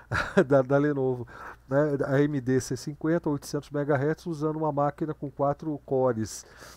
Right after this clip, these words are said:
pra fazer processamento. Isso é fantástico. A gente tem que fazer um vídeo junto mostrando isso, Cretino.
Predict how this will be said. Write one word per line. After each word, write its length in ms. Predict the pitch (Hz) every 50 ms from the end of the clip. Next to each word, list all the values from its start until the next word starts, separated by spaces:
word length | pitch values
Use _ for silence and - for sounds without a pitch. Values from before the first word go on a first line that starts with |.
| - - _
pra 140 | - 123 117
fazer 240 | - 127 113 123
processamento. 800 | 123 - 123 113 - 135 113 - - 139 120 117 117 117 113 - 190
Isso 300 | 247 - - - - 311
é 60 | 285
fantástico. 920 | - - - 330 320 - - _ - 143 143 147 143 - - - - - 110
A 20 |
gente 160 | 120 156 165
tem 100 | - 226
que 80 | 220 -
fazer 160 | 247 226 208
um 80 | 220 214
vídeo 240 | 190 196 185 190 180
junto 340 | 135 135 139 151 147 -
mostrando 440 | 160 160 143 - - 160 165 165 160
isso, 240 | 131 113 107 - -
Cretino. 400 | - 107 98 - - 98 90 90